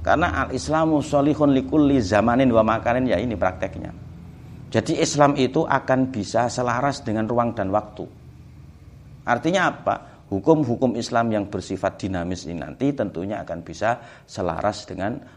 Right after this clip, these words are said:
ruang dan waktu di mana manusia itu berada. Jadi, kesimpulannya bahwa fikih kebangsaan yang ada dalam kehidupan kita selaku warga negara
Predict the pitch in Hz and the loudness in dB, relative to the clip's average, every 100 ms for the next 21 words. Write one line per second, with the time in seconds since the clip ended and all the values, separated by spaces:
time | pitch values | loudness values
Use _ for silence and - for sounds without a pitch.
0 | - 113 98 92 87 85 85 85 - 127 | -10 -4 -2 -2 -4 -6 -6 -10 -10 -8
1 | 123 101 90 87 95 92 90 82 90 85 | -6 -6 -6 -4 -4 -4 -6 -8 -10 -10
2 | 80 80 76 76 78 - - - _ _ | -12 -14 -14 -16 -18 -20 -20 -20 _ _
3 | _ _ _ _ _ _ _ 82 82 110 | _ _ _ _ _ _ _ -10 2 6
4 | 143 127 - 92 90 82 80 110 147 175 | 6 4 -2 -4 -2 -4 0 2 4 2
5 | - - - _ - 92 90 98 95 92 | -6 -20 -20 _ -16 -6 4 6 4 2
6 | 135 - - 165 113 - - _ _ _ | -4 -2 2 2 2 -8 -20 _ _ _
7 | _ 135 127 104 98 107 107 107 98 - | _ -4 -2 -2 0 -2 0 -2 -4 -6
8 | 90 - 85 - - _ _ _ _ _ | -8 -8 -8 -8 -16 _ _ _ _ _
9 | - 95 90 92 90 85 92 85 87 117 | -4 -2 -2 -4 -8 -8 -4 -4 -2 -4
10 | 120 113 92 - - - _ _ _ _ | -4 -2 -2 -2 -10 -20 _ _ _ _
11 | _ _ _ _ _ - 92 82 82 87 | _ _ _ _ _ -10 -6 -4 -4 -4
12 | 85 - 98 98 92 87 | -4 -4 -4 -4 -4 -2